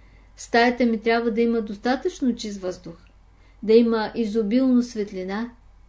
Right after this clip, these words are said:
да няма миризми. Ще кажете:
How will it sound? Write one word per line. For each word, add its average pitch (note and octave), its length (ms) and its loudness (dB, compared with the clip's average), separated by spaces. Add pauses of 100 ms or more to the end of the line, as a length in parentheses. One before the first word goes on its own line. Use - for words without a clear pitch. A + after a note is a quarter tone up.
(300)
да G#3 180 0
няма A3+ 340 2
миризми. F#3 580 -4 (1900)
Ще A#3+ 260 -8
кажете: A3 680 -2